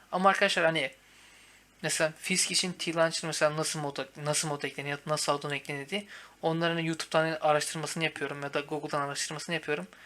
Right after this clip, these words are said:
Genellikle arkadaşlar bunları hani yabancı kanallarla paylaş-, ya-, yabancı kanallar paylaşıyor. Hani paylaştığım kanalları arkadaşlar isterseniz sizlerle paylaşabilirim. Hani genelde hani addon, addonları gösteren ya da addonların linkini veren kanalları.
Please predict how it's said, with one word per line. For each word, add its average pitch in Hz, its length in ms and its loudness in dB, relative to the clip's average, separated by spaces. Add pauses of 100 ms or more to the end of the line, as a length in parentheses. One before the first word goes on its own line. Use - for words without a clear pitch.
(340)
Genellikle 202 340 6
arkadaşlar 208 340 2
bunları 190 200 2
hani 196 180 0
yabancı 170 340 2
kanallarla 214 300 2
paylaş-, 196 300 0
ya-, 160 180 0 (140)
yabancı 156 320 8
kanallar 180 340 4
paylaşıyor. 185 480 0 (680)
Hani 175 140 -6
paylaştığım 165 480 6
kanalları 175 360 0
arkadaşlar 165 300 0
isterseniz 156 400 2
sizlerle 160 380 2
paylaşabilirim. 147 560 2 (400)
Hani 143 160 -6
genelde 139 300 -2
hani 135 180 -4
addon, 147 380 -2 (160)
addonları 143 400 -6
gösteren 139 320 -4
ya 151 120 -2
da 139 100 -2
addonların 143 420 -6
linkini 139 240 -8
veren 151 140 0
kanalları. 131 500 -6